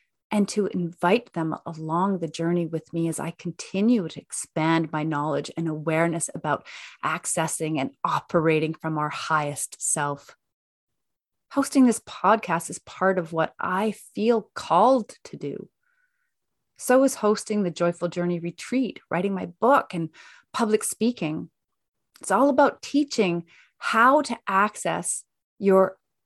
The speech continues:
inner voice of wisdom, how to access your highest self and navigate through the forest of fears that may be holding you back so you can step into the best version of you, the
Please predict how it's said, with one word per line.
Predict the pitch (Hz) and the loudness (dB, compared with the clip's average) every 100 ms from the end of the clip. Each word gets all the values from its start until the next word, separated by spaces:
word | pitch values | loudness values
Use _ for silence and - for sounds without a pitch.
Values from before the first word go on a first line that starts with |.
| _ | _
inner | 214 208 214 | 2 2 2
voice | 180 175 233 165 - - | 0 0 2 0 -4 -8
of | 170 165 | -8 0
wisdom, | 190 240 - - 190 - _ _ _ _ _ _ _ _ _ _ _ _ - | 0 0 -4 -12 -14 -20 _ _ _ _ _ _ _ _ _ _ _ _ -8
how | - 196 226 247 | -2 4 4 4
to | - 196 175 - _ _ _ _ _ _ _ _ - | 2 2 2 -4 _ _ _ _ _ _ _ _ -2
access | 190 - 160 165 | -2 0 -2 -2
your | 160 | -4
highest | - - 202 202 175 - | -8 0 2 4 2 0
self | - 208 226 - | 0 0 0 -4
and | 165 170 175 | -4 0 4
navigate | 180 254 226 175 160 - | 6 6 4 2 -2 -2
through | - 196 196 165 - | 2 4 4 2 -6
the | 165 | -14
forest | - - 220 247 214 - | -6 4 8 8 6 -2
of | 165 - _ | -8 -10 _
fears | 220 247 277 175 170 | 0 4 4 4 0
that | 170 156 | -4 -2
may | 180 185 | 0 -2
be | 160 | -2
holding | - 208 208 180 | -4 -4 0 -2
you | 165 - | -2 0
back | 160 131 - | 2 2 0
so | - | -2
you | 190 202 | 0 2
can | 202 | 0
step | 185 - 247 254 _ | -2 2 2 2 _
into | 233 269 277 - 185 160 160 - - - - _ | 4 8 8 6 2 0 -4 -10 -20 -20 -20 _
the | 202 | -4
best | 175 220 247 - _ | 2 6 6 2 _
version | 196 202 254 247 202 190 | 0 6 8 6 4 0
of | 170 175 | -2 -2
you, | 185 240 226 170 - | 2 4 4 2 0
the | - - | -8 -18